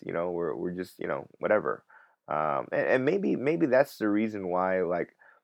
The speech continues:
that, that's been bottling up, and I think white people, they've, they've just been, like, so, uh, fucking pissed off about that shit. So, like, um, and, and, and maybe, maybe the,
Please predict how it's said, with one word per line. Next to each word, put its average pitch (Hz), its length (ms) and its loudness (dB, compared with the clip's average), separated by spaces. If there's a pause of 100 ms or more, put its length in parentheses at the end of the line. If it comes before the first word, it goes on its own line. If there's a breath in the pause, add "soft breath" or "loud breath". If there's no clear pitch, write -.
(120)
that, 92 200 4
that's 95 260 4
been 90 260 -4
bottling 90 440 2
up, 92 200 -2
and 82 100 -2
I 85 80 -4
think 90 160 -4
white 87 180 -2
people, 85 300 -2
they've, 85 340 -4
they've 80 160 -8
just 87 240 -6
been, 85 240 -6
like, 76 180 -6
so, 85 540 0 (460 soft breath)
uh, 73 460 -6 (480)
fucking - 300 -6
pissed - 380 -2
off 76 220 2
about - 300 0
that - 140 0
shit. - 320 -4 (400 soft breath)
So, 85 260 4
like, 78 340 2 (480 loud breath)
um, 78 320 -2 (260)
and, 85 260 -2
and, 78 380 0
and 76 360 -2
maybe, 90 300 0
maybe 90 520 -2
the, 85 440 -4